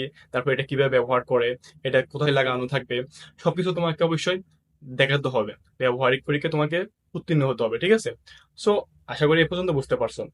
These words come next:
তারপর হবে তোমাদের বায়ু পরীক্ষা। বায়ু পরীক্ষা তোমাদের এই টেকনি-, টেটের উপরে তুমি যে টেটে আবেদন করছো, এই টেট সম্পর্কে তোমাকে বিভিন্ন বিষয়ের উপর তোমাকে প্রশ্ন করে থাকবে। হ্যাঁ, এই টেট কোর্সের উপর বিভিন্ন তোমাকে বিশ-, বিভিন্ন প্রশ্ন করে থাকবে।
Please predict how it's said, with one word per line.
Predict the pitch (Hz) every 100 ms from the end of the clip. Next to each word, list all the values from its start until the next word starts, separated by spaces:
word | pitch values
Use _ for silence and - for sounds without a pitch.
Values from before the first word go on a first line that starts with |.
| _ _ -
তারপর | 170 175
হবে | 185
তোমাদের | 185 180 165
বায়ু | 127 127
পরীক্ষা। | 127 123 127
বায়ু | 143 185
পরীক্ষা | 208 214 202
তোমাদের | 196 185 190 196 _ _ _ -
এই | 147
টেকনি-, | 143 143 160 -
টেটের | 156 143 139
উপরে | 165 175 175
তুমি | 156
যে | 156
টেটে | 156 151
আবেদন | 156 160 165
করছো, | 156 120 -
এই | - 139
টেট | 143 139
সম্পর্কে | 165 165 165
তোমাকে | 165 156 160
বিভিন্ন | 143 139 139 156
বিষয়ের | 147 135 160 156
উপর | 151 156
তোমাকে | 151 151 151
প্রশ্ন | 151 156 143
করে | 131
থাকবে। | 123 - 98 _ _ _ _ _ _ _ _ _
হ্যাঁ, | - 156 - _ _ _ _
এই | - 135
টেট | 127 -
কোর্সের | 147 170
উপর | 165 170
বিভিন্ন | 156 151 160
তোমাকে | 160 160 170
বিশ-, | 147 - - 131
বিভিন্ন | 160 135 139 165
প্রশ্ন | 170 160 170 156
করে | 135
থাকবে। | - -